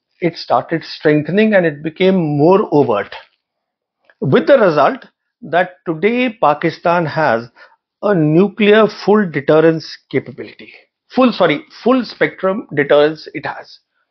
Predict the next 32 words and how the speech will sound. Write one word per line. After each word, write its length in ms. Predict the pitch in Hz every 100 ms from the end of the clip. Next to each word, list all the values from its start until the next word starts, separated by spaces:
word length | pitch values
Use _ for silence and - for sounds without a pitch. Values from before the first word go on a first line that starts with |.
| _ _ _ _
That 200 | 147 147
means 240 | 196 202 185
at 140 | 180 -
all 300 | 180 220 214
the 100 | 208
three 280 | - 190
levels, 480 | 156 123 143 110 - _ _ _ _
it 140 | 175 156
has 240 | 135 151
a 80 | 160
deterrence 560 | 147 131 143 143 143 139
in 160 | 139
place, 320 | 131 165 220
a 80 | -
nuclear 460 | 143 143 147 147 135
deterrent 340 | 107 - -
in 140 | 143 143
place. 440 | - - - - _ _ _ _ _ _ _ -
W-, 220 | 147 -
what 240 | 151 143 160
is 100 | 175
the 80 | 175
implication 600 | 170 170 165 165 - 180
of 160 | 165
that? 240 | 165 170 - _ _ _
The 280 | 160 214 294
implication 720 | 214 226 247 214 190 - 147
is 260 | 151 220 - _ _ _
that 400 | 143 135 196 - _ _ _ _ -
today 480 | 180 170 226 254 269
India 460 | - 170 175 196 175 -
faces 460 | 160 - 113 -